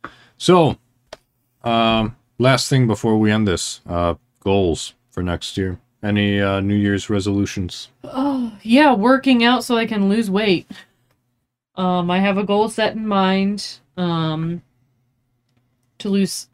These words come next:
Speaker 2: to lose some weight just to get back to where I, where I felt better about myself.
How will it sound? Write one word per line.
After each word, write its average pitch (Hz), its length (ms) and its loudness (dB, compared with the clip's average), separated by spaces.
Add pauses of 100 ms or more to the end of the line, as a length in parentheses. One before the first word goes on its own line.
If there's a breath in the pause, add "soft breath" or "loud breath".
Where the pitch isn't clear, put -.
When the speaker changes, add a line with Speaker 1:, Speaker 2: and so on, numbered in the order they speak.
(460 loud breath)
Speaker 2:
to - 100 -6
lose 339 160 6
some 320 240 4
weight 233 300 2
just 226 180 -6
to 240 60 -6
get 240 200 0
back 214 280 2
to 196 480 0
where 190 220 2
I, 185 80 2 (200)
where 220 320 -4
I 208 120 2
felt 185 500 -2
better 180 420 -2 (160)
about 190 260 -4
myself. 190 640 -2